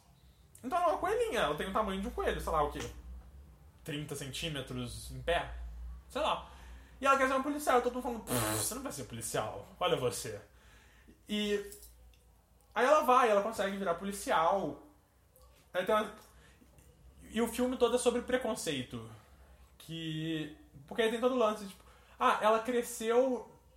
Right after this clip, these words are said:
no interior, ela, ela cresceu numa família, numa fazenda de coelhos que, que fazem cenoura. E aí, então eles têm medo de, de raposas, então ela anda na rua com um spray anti-raposa.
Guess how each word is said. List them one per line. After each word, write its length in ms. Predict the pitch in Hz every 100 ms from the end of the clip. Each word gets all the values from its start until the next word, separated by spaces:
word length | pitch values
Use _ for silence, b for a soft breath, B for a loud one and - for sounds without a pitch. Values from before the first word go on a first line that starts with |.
| -
no 140 | 202 226
interior, 520 | 226 240 196 151 135
ela, 260 | 151 - -
ela 180 | 160 160
cresceu 260 | 170 185
numa 100 | 190
família, 420 | 190 190 190 190 165
numa 140 | 180 175
fazenda 480 | 180 165 175 180
de 100 | 180
coelhos 540 | - 190 160 165 170 165
que, 160 | 190 185 - _
que 100 | - - -
fazem 380 | 175 170 170 170 160 -
cenoura. 760 | - 202 165 156 135 117 - - B B B B B
E 60 | 175
aí, 160 | 185 180
então 160 | 208
eles 160 | 208 202
têm 140 | 226 220
medo 520 | 208 202 196 226 233
de, 1300 | 196 180 202 214 214 214 214 214 208 196 170 151 - - - _ - - _ _ -
de 160 | 160
raposas, 800 | 214 277 285 254 208 151 139 135
então 420 | 156 170 180 185 -
ela 300 | 175 175 180
anda 140 | 185
na 100 | 185
rua 300 | 170 190 185
com 80 | 196
um 160 | 196 196
spray 380 | - 185 190
anti-raposa. 920 | 196 196 - 208 - 202 160 123 110